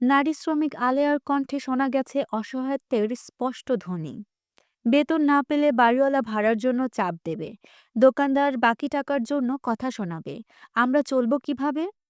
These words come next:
এই ঘটনা কেবল একটি কারখানার নয়, এটি বাংলাদেশের গার্মেন্টস শিল্পের সেই অন্ধকার দিকের প্রতিফলন, যেখানে শ্রমিকদের শ্রমের কোনো নিরাপত্তা নেই, নেই ন্যায্য পাওনার নিশ্চয়তা।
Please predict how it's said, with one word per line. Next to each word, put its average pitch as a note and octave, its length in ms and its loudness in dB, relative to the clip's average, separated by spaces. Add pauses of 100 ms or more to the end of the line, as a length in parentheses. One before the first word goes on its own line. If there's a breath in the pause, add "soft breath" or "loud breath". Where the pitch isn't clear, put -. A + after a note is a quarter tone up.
(460 soft breath)
এই D#4 140 4
ঘটনা E4 500 2
কেবল B3+ 320 4
একটি A#3 280 -2
কারখানার B3+ 580 0
নয়, F#3+ 300 -2 (320 soft breath)
এটি D4 220 0
বাংলাদেশের C4+ 680 2
গার্মেন্টস A3 520 2
শিল্পের C4 500 -2
সেই D#4 300 -4
অন্ধকার C#4 520 0
দিকের B3+ 260 -2
প্রতিফলন, A3 680 -2 (380 soft breath)
যেখানে C#4 480 2
শ্রমিকদের C4+ 580 0
শ্রমের C#4+ 460 -2
কোনো B3 280 -2
নিরাপত্তা A3 640 -2
নেই, E3+ 300 -2 (360 soft breath)
নেই C4 340 4
ন্যায্য B3 360 0 (100)
পাওনার B3+ 420 4
নিশ্চয়তা। B3+ 720 -4